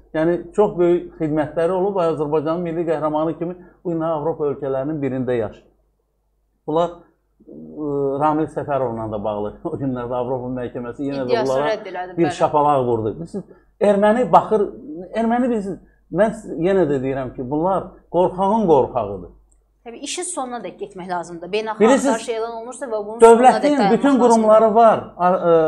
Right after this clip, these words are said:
Speaker 1: Afət xanım, dövlətin bütün qurumları öz işini vicdanla sona qədər çatdırmalıdır. Bizdə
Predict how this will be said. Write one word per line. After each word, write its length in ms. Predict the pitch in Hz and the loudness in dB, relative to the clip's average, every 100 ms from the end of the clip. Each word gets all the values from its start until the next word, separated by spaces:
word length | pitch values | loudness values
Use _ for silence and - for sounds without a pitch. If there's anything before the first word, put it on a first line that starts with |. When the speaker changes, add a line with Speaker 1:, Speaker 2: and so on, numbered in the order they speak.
| 143 | 4
Speaker 1:
Afət 180 | 180 220 185 | 4 4 4
xanım, 180 | 147 127 | 2 6
dövlətin 440 | 202 220 214 262 | 6 6 4 -2
bütün 200 | 214 254 | -2 -2
qurumları 460 | 226 208 196 202 233 226 | 2 2 4 4 6 6
öz 100 | 190 | 4
işini 340 | - 202 240 247 190 - - - | -2 -4 -2 -2 -4 -10 -20 -2
vicdanla 480 | 180 165 202 226 202 | 0 4 4 4 2
sona 240 | - 196 208 | 0 2 4
qədər 260 | 196 170 - | 4 4 2
çatdırmalıdır. 640 | 143 151 139 135 127 135 | -2 -2 -2 0 -2 -2
Bizdə 240 | 180 202 | 0 2